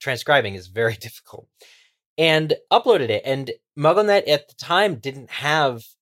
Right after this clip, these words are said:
uh, any transcript sections for interviews. And so I ended up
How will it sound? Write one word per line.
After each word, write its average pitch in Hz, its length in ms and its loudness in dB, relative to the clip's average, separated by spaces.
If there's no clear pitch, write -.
uh, 104 340 0
any 113 180 -8
transcript 143 500 -6
sections 120 420 -8
for 104 380 -6
interviews. 139 600 -4
And 120 140 -12
so 127 180 -2
I 135 80 2
ended 202 280 0
up 143 260 2